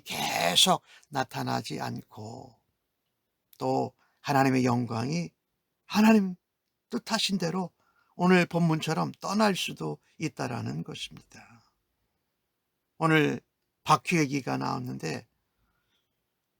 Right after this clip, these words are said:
우리 인류 역사의 수레바퀴는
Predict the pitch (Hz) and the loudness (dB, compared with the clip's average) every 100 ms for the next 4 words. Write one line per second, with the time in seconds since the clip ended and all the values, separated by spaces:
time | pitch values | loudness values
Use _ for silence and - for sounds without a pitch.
0 | _ _ 160 185 214 202 185 - _ _ | _ _ 4 6 8 6 0 -8 _ _
1 | 202 220 240 226 202 226 233 240 - 247 | 4 8 10 10 10 6 8 6 4 2
2 | 247 214 185 - 196 240 180 113 | 4 4 2 2 2 2 0 -6